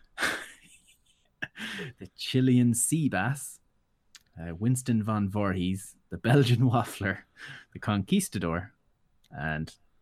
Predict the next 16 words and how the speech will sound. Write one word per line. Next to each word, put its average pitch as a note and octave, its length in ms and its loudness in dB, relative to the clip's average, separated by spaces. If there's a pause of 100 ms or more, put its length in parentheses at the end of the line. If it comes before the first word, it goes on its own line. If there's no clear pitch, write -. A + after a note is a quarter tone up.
the G2 60 -8
best B2+ 340 -2
name A#2 200 4
ever, F#2 440 0
Thunder C3+ 360 4
Montgomery. G2 760 2 (380)
<laughs> - 40 -6 (1500)
So C3+ 160 -12
these C#3 200 4
guys B2+ 260 2
are A2 60 0
all G2+ 140 0
gonna F#2+ 160 -2
get F2 120 -4
indie D#2+ 220 -6
bookings - 340 -12